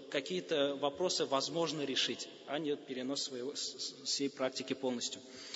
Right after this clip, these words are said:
И вот также в-, история. Историю каждый искажает в зависимости от убеждений, в зависимости от того, что он хочет утвердить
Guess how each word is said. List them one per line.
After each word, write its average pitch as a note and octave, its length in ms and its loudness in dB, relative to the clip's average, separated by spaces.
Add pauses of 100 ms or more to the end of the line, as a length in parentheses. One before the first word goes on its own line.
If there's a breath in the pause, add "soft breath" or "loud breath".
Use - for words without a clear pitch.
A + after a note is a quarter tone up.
(180 loud breath)
И F#3+ 80 6
вот C4 160 2
также B3 300 4
в-, - 140 -4 (520)
история. F3 560 6 (500)
Историю C4 480 4
каждый G#3 460 4
искажает F#3 640 4 (260)
в C3+ 40 -6
зависимости F3 800 2
от F3 220 0
убеждений, D3 720 0 (360 loud breath)
в D3+ 120 -2
зависимости F#3+ 680 2
от F3 260 2
того, G3 240 4
что - 240 4
он G3 100 2
хочет F3+ 360 -2 (160)
утвердить F3 640 -2